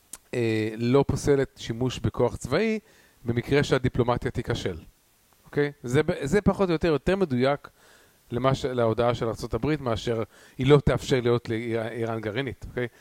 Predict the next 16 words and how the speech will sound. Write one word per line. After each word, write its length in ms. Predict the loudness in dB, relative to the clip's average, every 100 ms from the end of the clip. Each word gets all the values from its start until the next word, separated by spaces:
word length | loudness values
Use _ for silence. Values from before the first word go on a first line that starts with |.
| -20 -20 _
עכשיו, 200 | -6 -4 -4 -10 -6
יש 200 | -4 0
פה 160 | 2
איזשהו 300 | 2 2 -2 0 -4 -6 -8
מק-, 180 | -10 -16 -20 -18 -8
מקרה 380 | -4 2 2 0 _ -20 -16 -8
שגם 400 | -4 0 2 2
הדמו-, 300 | 2 0 -2 -12 -10
דיפלומטיה 720 | -4 0 2 2 0 0 -2
נכשלת, 680 | -2 -2 2 4 4 0 -2
אבל 180 | -2 0
אם 100 | -2
הדיפלומטיה 560 | -2 -4 -2 -2 -4
נכשלת 480 | -6 -6 -2 -2 -2
מאוחר 360 | -6 -2 0 0
מדי, 340 | -2 -2 -4